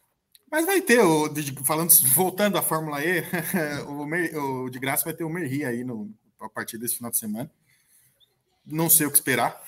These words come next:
<laughs> de fato, não sei o que esperar realmente de-, dele, mas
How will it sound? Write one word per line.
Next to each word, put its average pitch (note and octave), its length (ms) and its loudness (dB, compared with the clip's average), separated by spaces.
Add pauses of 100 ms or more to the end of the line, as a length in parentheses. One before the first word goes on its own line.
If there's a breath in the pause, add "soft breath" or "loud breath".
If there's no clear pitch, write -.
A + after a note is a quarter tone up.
(160)
<laughs> D3+ 260 -6
de B2+ 140 -2
fato, A#2+ 420 -2
não B2 160 -6
sei B2+ 160 -2
o B2 40 -8
que - 60 -4
esperar A#2+ 340 -4
realmente A#2 460 -6
de-, A2+ 180 -6
dele, A#2 500 -4 (760 soft breath)
mas A2+ 1160 0